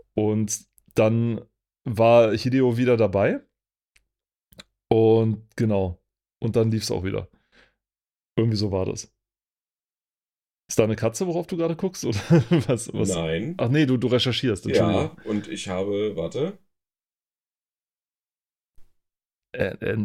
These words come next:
Speaker 1: äh, Pa-, Paul entlarvt mich
Speaker 2: Ja,
Speaker 1: jetzt wieder.
Speaker 2: ja, es ist nämlich doch andersrum.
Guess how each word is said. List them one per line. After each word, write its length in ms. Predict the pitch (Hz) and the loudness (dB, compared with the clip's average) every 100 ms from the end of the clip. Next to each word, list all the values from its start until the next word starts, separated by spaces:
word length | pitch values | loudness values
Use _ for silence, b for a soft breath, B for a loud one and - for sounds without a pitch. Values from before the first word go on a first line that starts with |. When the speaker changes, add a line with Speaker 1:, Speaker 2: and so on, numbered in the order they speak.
| - | -6
Speaker 1:
äh, 60 | - - B B - | -10 -10 B B -2
Pa-, 200 | - - | -4 0
Paul 240 | 104 104 98 | 2 2 0
entlarvt 300 | 95 95 107 | 0 2 2
mich 80 | |
Speaker 2:
Ja, 140 | 98 101 | 4 2
Speaker 1:
jetzt 160 | 147 90 | -2 -4
wieder. 140 | 85 | 0
Speaker 2:
ja, 420 | 101 95 139 165 - | 2 2 0 -6 -8
es 180 | 110 | -8
ist 140 | 127 151 | -4 -4
nämlich 260 | 147 156 202 | -4 -4 -4
doch 200 | 202 - | -4 -2
andersrum. 640 | - 82 - 87 76 | 0 -2 -2 -6 -8